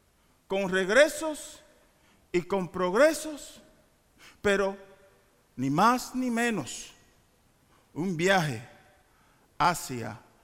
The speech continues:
la santidad. A mí me gusta decir esto, nosotros,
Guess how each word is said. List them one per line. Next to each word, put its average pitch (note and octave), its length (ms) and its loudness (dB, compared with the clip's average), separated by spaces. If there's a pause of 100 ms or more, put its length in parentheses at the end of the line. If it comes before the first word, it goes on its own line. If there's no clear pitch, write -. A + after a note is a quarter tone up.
(180)
la A#2 160 -2
santidad. F#2+ 640 -12 (1700)
A G#3+ 100 4
mí D#4+ 140 4
me F4+ 100 4
gusta D4+ 340 2
decir F#3+ 320 2
esto, C3 340 -2 (200)
nosotros, G3 840 -2